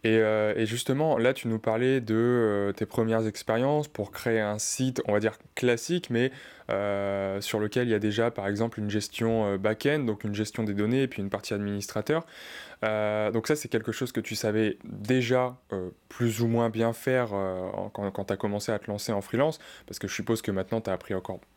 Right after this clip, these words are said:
énormément de choses, et tu te dis, euh, à l'époque, au final, genre, je faisais ça complètement de la mauvaise manière, ou peut-être pas avec les bons outils, et cetera, et cetera. Est-ce que,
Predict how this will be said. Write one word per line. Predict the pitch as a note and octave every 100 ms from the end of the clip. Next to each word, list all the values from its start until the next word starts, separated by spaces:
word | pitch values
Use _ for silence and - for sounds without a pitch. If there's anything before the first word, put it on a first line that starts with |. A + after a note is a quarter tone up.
| -
énormément | G#2+ G#2+ A2 A2 A2 G2+ -
de | - - G#2+
choses, | - C#3 A2+
et | G2
tu | -
te | A2
dis, | G2+ A#2+ A#2
euh, | G2 - - - - -
à | G2+
l'époque, | A2 C3 B2
au | G#2
final, | - A#2 A#2 G#2 - _ - -
genre, | G#2+ A2 G2
je |
faisais | - G#2
ça | G2 A2+ G#2+
complètement | G#2+ G2+ G#2 G#2+ G#2+
de | G#2
la |
mauvaise | G2 G2 G2
manière, | G#2+ A#2 C3 B2+ A2
ou | G2
peut-être | - G2+
pas | G#2
avec | G2+
les | G2 G2
bons | G2 G2+ G#2 G#2+
outils, | - B2+ B2
et | G2+
cetera, | G2 G#2+ A2
et |
cetera. | - G2+ B2 E3 - B2+ A#2+
Est-ce | C3 C3+
que, | - E3 F3 G3